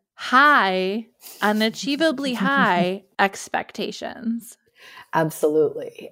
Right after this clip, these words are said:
Speaker 2: And so, you know, that's the in the moment is kind of questioning, are my behaviors aligning with the kind of life I want to have as a mother, with the kind of mother I want to be to my children?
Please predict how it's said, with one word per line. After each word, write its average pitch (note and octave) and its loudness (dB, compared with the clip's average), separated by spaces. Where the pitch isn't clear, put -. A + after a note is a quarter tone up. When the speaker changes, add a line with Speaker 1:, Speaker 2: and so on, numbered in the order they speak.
Speaker 2:
And F#3 2
so, D#3+ 6
you F#3+ 2
know, D#3+ 4
that's F#3 6
the C4 -2
in G3 0
the F3+ 0
moment D#3+ 0
is D3 -6
kind D3+ -12
of - -16
questioning, D3+ -4
are D#3+ 0
my D#3 8
behaviors E3+ 4
aligning D3 2
with C#3+ -4
the D3 -6
kind D3 -4
of D3 -6
life C#3 -4
I D3 -2
want C#3+ -6
to - -10
have B2+ -10
as D3 -16
a B2+ -10
mother, A#2+ -12
with C3 -16
the - -20
kind C3+ -8
of C3 -10
mother C#3+ -2
I B2+ -10
want B2 -10
to B2 -12
be C3+ -10
to C3 -12
my B2+ -14
children? - -12